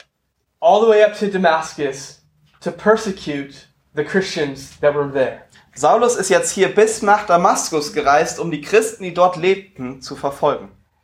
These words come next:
Speaker 1: And Jesus himself met Saul on the way.
Speaker 2: Und Jesus selbst ist diesem Saulus auf dem Weg dorthin begegnet.
Speaker 1: He meets with,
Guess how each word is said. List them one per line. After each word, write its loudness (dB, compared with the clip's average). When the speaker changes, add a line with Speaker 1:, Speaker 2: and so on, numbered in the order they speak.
Speaker 1:
And 0
Jesus 0
himself 2
met 2
Saul 2
on 2
the -8
way. -6
Speaker 2:
Und -12
Jesus -4
selbst 4
ist -6
diesem -8
Saulus 0
auf 4
dem -6
Weg -6
dorthin -2
begegnet. -10
Speaker 1:
He 4
meets 2
with, 2